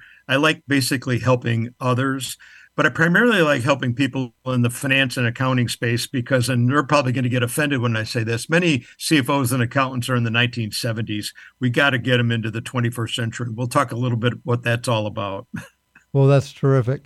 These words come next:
Speaker 2: And I, and you're a prolific author. How many books are you up to now?
Speaker 1: Oh, gee, probably over a dozen, although some of 'em are co-authored, but, and there's a whole story about how I even got into,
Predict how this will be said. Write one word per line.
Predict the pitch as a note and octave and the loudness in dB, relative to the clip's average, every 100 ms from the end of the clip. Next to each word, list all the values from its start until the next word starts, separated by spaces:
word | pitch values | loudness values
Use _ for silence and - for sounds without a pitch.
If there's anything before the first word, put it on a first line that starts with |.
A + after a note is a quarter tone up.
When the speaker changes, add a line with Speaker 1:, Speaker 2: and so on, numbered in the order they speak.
| _ _ | _ _
Speaker 2:
And | E3+ D3+ | 2 4
I, | D3 F3 F#3 | 4 2 -2
and | F3+ D3 | 2 4
you're | F#3+ | 4
a | |
prolific | - E3+ F3 C#3 D3+ | 2 2 2 2 0
author. | C#3+ C#3 C#3+ B2 A2 | 2 2 0 -2 -2
How | E3 | 0
many | F3+ | 0
books | D3+ E3+ - | 0 0 -2
are | E3 | -2
you | D3 | 0
up | C#3 C#3+ | -2 -2
to | C3 | -2
now? | A#2+ B2 - _ _ _ _ _ _ - - _ _ - | -2 -4 -10 _ _ _ _ _ _ -20 -20 _ _ -8
Speaker 1:
Oh, | F#3 C3+ C3 G#2 | 0 2 2 0
gee, | C3+ C3 | 0 0
probably | A#2+ D3 D3 B2+ B2+ B2+ | 2 2 2 2 4 4
over | B2+ B2+ B2 | 2 2 2
a | A#2+ | 2
dozen, | C#3 B2+ B2+ B2 | 2 2 2 2
although | C#3 C#3 C3 | 2 2 2
some | F3 F3 | 2 2
of | D3 | 2
'em | C#3+ B2 | 0 -2
are | |
co-authored, | A#2+ - C3+ B2+ B2 B2+ A#2+ C3 B2 A#2+ | -2 0 2 4 2 2 0 0 0 -2
but, | C3 B2 A#2+ A#2+ - - | -2 0 -2 -4 -10 -6
and | C#3+ D3 | 0 2
there's | D3 | 4
a | D3 | 4
whole | D#3+ | 4
story | C#3 - D3 C#3 B2 | 4 2 2 4 4
about | A#2+ B2 | 4 2
how | A#2+ B2+ B2 | 2 2 4
I | A#2+ | 2
even | B2 B2 A#2+ A2+ G#2 | 2 0 -2 -2 -4
got | B2+ A#2 A#2 | 0 2 2
into, | A#2+ A2+ | 2 -2